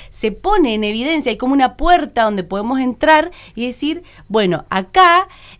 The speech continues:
eh, no solamente aparece la voz autorizada de la ciencia, del sector científico, del, del sector técnico hegemónico de la provincia, que viene a decirnos por qué son importantes estas técnicas de aplicaciones, para qué sirven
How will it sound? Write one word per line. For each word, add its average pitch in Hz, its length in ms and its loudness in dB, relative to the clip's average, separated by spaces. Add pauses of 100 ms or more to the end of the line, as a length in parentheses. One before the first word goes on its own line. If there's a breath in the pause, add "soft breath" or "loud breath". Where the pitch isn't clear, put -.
eh, 185 220 -2
no 262 160 -2
solamente 311 580 4
aparece 190 480 -2
la 156 120 -4
voz 180 100 -2
autorizada 233 680 0
de 175 100 -2
la 160 160 -8
ciencia, 247 640 -2
del 165 80 -8
sector 175 340 -12
científico, 208 840 -12
del, 160 180 -6 (220)
del 175 120 -10
sector 185 380 -8
técnico 233 640 -4 (380 loud breath)
hegemónico 220 800 -4
de 190 100 -4
la 180 160 -4
provincia, 240 720 -2
que 170 120 -6
viene 185 180 -4
a - 20 -2
decirnos 202 640 -6
por 170 240 -10
qué 269 160 -6
son 262 160 -4
importantes 247 760 -4
estas 208 300 -12
técnicas 214 380 -10
de 202 40 -6
aplicaciones, 190 560 -8
para 160 260 -8
qué 220 120 -12
sirven 254 560 -4